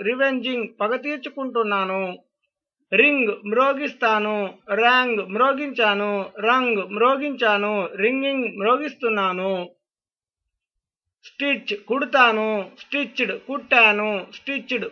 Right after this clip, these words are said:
కుట్టాను. స్టిచ్చింగ్, కుడుతున్నాను. సీర్, కోస్తాను. సీయర్డ్, కోసాను. సీయర్డ్, కోసాను. షీరింగ్, కోస్తున్నాను.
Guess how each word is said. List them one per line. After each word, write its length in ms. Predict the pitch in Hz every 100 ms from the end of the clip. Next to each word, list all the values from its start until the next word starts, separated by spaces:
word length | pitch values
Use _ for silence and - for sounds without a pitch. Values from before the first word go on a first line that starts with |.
| -
కుట్టాను. 720 | 262 220 262 220 214 214 196
స్టిచ్చింగ్, 640 | - - 254 - 269 269 220
కుడుతున్నాను. 960 | 214 233 254 294 240 208 202 208 196 185 _ _ _ _ _ _ _ _ _ _ -
సీర్, 460 | 240 269 262 220
కోస్తాను. 1000 | 208 233 269 277 - 226 208 214 214 185 - - -
సీయర్డ్, 540 | 269 262 247 220 185
కోసాను. 840 | 196 254 277 240 220 208 208 202 196 -
సీయర్డ్, 560 | - 277 262 247 214 180
కోసాను. 880 | 240 269 214 240 208 208 214 208 202 -
షీరింగ్, 600 | 254 254 247 254 240 226
కోస్తున్నాను. 920 | 233 254 254 233 202 190 196 202 180